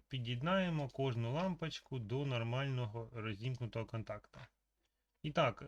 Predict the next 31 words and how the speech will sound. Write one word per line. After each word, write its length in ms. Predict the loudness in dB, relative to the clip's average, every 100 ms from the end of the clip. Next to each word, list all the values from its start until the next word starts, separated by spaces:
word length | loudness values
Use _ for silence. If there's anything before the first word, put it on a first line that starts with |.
| -2
дивіться, 340 | 0 2 2
тут 420 | 0 0 -2 -4 -18 _ _
в 60 | 0
нас 360 | 4 4 2 0
реле 640 | 2 4 4 4 2 0 _
йде 240 | 0 2 2
з 60 |
двох 360 | 2 4 2 4
пар 280 | 8 8 8
контактів, 520 | 2 2 2 -2 -8
тобто 260 | -8 -4
верхній 440 | 2 2 2 -2 0
і 40 |
нижній. 440 | 0 0 -2 -6 -10 _ -20 -20 -20 _ _
І 200 | -4 0
в 100 | 2
нас 200 | 4 2
буде 280 | 0 2 2
верхня 420 | 4 4 2 2
лампочка 500 | 2 2 -2 -4 -4
якраз 300 | -4 -2 -2
до 160 | 0 0
верхнього 720 | 0 0 0 0 2 0 -2 -8 -14 -14 -14 -16 -20 _
контакта, 800 | -4 0 2 2 0 -4 -4 -4 -12 _ _ _ -20 _ _ _ -6
ось 220 | -6 -4
цього 340 | -2 0 0
нормально 460 | 0 0 2 0 0
розімкнуто, 580 | -2 -2 -4 -4 -8 -8
получається, 600 | -6 -4 -2 -2 -2 -6
ось 140 | -8
сюди. 400 | -8 -4 -2